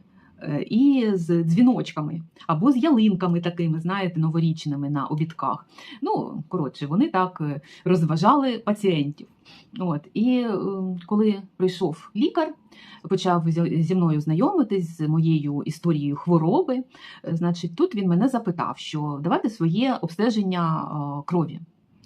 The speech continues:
Ну, я ж йому і дала. <laughs> І він дивиться, дивиться і каже: «Я не бачу, даруйте», я записала, як це називається. Це називається креатинін.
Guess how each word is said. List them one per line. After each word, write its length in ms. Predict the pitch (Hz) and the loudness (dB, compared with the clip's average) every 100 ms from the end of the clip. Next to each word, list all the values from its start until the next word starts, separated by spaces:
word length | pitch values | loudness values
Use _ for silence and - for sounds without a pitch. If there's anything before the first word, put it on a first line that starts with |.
| - - | -20 -16
Ну, 120 | - | -12
я 100 | 139 | -10
ж 140 | 135 165 | -6 0
йому 180 | 175 247 | 4 4
і 40 | |
дала. 380 | 226 269 311 359 _ _ _ | 4 6 6 4 _ _ _
<laughs> 160 | - - | 2 6
І 160 | 330 | 6
він 180 | 277 214 | 8 6
дивиться, 380 | 190 240 214 196 | 4 0 0 -2
дивиться 540 | 175 180 170 165 170 - 320 320 214 | 2 2 2 -2 -8 -8 -10 -8 -6
і 80 | |
каже: 300 | 196 190 185 | 0 0 2
«Я 220 | 160 185 330 | 2 4 4
не 80 | |
бачу, 500 | 190 190 269 - 214 - - | 6 6 6 4 -8 -8 -6
даруйте», 380 | 170 170 302 180 | 0 2 2 2
я 120 | 170 | 0
записала, 480 | 202 220 220 180 160 | 0 -2 0 0 0
як 200 | 156 151 | -4 -8
це 80 | 156 | -6
називається. 600 | 156 151 185 294 254 147 | -4 0 0 0 -2 -6
Це 100 | 180 | -4
називається 520 | 180 180 185 175 170 | -2 0 -2 -2 -4
креатинін. 1400 | 156 160 196 269 226 202 233 - 202 214 196 175 185 143 | -6 -2 0 2 2 2 0 -2 0 4 4 4 2 -2